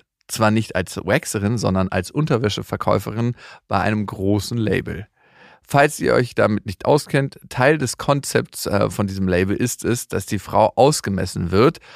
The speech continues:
um die ideale B-H-Größe herauszufinden. In meiner Zeit dort, ich habe Anfang zwanzig dort gearbeitet, habe ich also einige Frauen nackt gesehen und kann tatsächlich ähnliche Learnings mitnehmen, wie Rike. Eins,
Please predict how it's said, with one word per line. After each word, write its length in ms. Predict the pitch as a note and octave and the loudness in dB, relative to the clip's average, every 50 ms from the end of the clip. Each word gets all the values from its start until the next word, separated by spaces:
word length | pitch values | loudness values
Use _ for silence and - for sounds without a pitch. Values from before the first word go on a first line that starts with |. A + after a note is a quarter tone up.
| - - - - _ _ | -20 -20 -20 -20 _ _
um 180 | B2+ B2 A#2+ | 2 2 2
die 180 | - - - - | 0 -4 -6 -8
ideale 380 | F3 - F3+ B2 A2+ A#2 A#2+ G2+ | -6 -2 -2 0 2 2 2 2
B-H-Größe 680 | G#2 F#2+ F2+ - A2 A#2 B2 G#2+ - G#2 G2 - - D#2+ | 0 0 2 2 2 2 2 0 -2 -4 -4 -2 -4 -4
herauszufinden. 800 | C#2+ D2+ C2 - - - - - - - F#2 - - F#2 - - | -4 -4 -4 -4 -6 -8 -12 -10 -10 -10 -10 -8 -10 -12 -14 -8
In 100 | - G2+ | -2 0
meiner 280 | G#2 G#2+ B2 D3+ F3+ E3+ | 2 4 4 4 2 2
Zeit 340 | - - D#3+ E3 F3 - - | 2 0 0 0 0 2 2
dort, 280 | F3+ F#3+ G#3 A3+ - - _ - - _ _ | 4 4 4 2 0 -6 _ -20 -20 _ _
ich 140 | - - - | -8 -4 0
habe 300 | F2+ F2 F2 F2 E2+ - | 0 2 2 2 0 0
Anfang 260 | G2 F#2+ - F#2 F2 | -2 -2 -4 -6 -6
zwanzig 320 | - - F#2+ G2+ G#2 G2 | -2 -2 -2 -2 -2 -4
dort 180 | - G2 - - | -6 -6 -6 -6
gearbeitet, 560 | - - - - G#2 G#2 F#2+ F#2+ G#2+ A#2 B2 - - - - - | -6 -2 0 0 0 2 0 -2 -2 -6 -8 -10 -14 -20 -20 -6
habe 180 | - - A2+ A#2+ | -2 0 0 0
ich 120 | A#2 - - | 0 -2 0
also 300 | A2 A#2 A2+ A2+ A#2 - - | 0 2 2 2 0 0 2
einige 340 | - A#2+ C3+ E3+ F3+ G3+ - | 2 2 2 2 0 -2 -4
Frauen 380 | - - - G2+ A2 A2+ A2+ | -6 -4 0 2 2 2 4
nackt 260 | G2 G2+ - - _ _ | 2 0 0 -2 _ _
gesehen 380 | - F#2 F2+ G2+ A2 C3 B2+ | -6 -4 0 0 0 0 -2
und 240 | - - G#2+ F#2+ F#2+ | -4 -4 -4 -4 -2
kann 160 | - - D3 | -2 -2 -4
tatsächlich 580 | - - - - - - F3 - - B2+ B2+ - | -2 -2 -4 -4 -2 -4 -4 -4 -4 -6 -4 -2
ähnliche 300 | C3+ C#3 C#3+ C3 A#2+ - | -2 -2 -2 -2 -2 -2
Learnings 540 | A2+ A2+ A#2+ A2+ A2 G2 E2+ E2+ - - - | 2 4 4 4 4 2 0 -4 -8 -8 -6
mitnehmen, 480 | - F#2+ - - - C#2+ C2+ - - - - _ _ | -4 -4 -4 -4 -6 -8 -8 -8 -12 -16 -20 _ _
wie 160 | - G2+ G#2+ | -6 -4 -2
Rike. 340 | A2+ A2 F#2+ - - - - _ _ _ _ _ _ _ - - _ | -2 -4 -4 -4 -8 -10 -10 _ _ _ _ _ _ _ -20 -6 _
Eins, 400 | F#2+ G2 G2 A2 F#3+ - - - | 0 2 2 0 0 -4 -8 -12